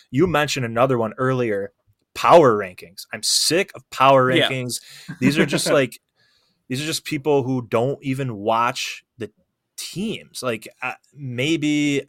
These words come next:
Speaker 1: Mid-Major Madness catches, like, a, a Bonna game here and there, but I, I see some of these and it's like Bona's is eighth or ninth in the conference. It's like, come on, you're putting, like,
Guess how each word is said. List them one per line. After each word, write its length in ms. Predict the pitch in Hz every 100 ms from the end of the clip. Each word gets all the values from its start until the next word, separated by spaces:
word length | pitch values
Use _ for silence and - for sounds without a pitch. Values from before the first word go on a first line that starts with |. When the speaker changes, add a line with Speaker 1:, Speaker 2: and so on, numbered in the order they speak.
| _ _ _
Speaker 1:
Mid-Major 640 | 131 113 120 127 127 120
Madness 580 | 117 101 113 123 120 117
catches, 520 | - - 110 - 120
like, 180 | 117 113
a, 300 | 110 104 98 98 _
a 220 | - -
Bonna 240 | 101 120 127
game 240 | 135 147
here 220 | - 175
and 100 | 165
there, 140 | 170 170
but 300 | 139 123 - - - - _ _ _ _ - - - _ -
I, 220 | 151 156 123
I 80 | 160
see 360 | - - 175
some 260 | 180 135 120
of 60 |
these 220 | 110 110 107
and 80 |
it's 140 | 107 -
like 180 | 98 -
Bona's 380 | 107 113 110
is 160 | 110 101 110
eighth 280 | 110 113
or 100 | 107
ninth 380 | 98 101 113 110
in 80 | 101
the 80 | 95
conference. 580 | - 110 113 110 104 -
It's 100 | 107
like, 100 | -
come 260 | - 131
on, 200 | 101 90
you're 100 | 110
putting, 580 | 120 131 131 127 123 123 - _ -
like, 260 | 101 -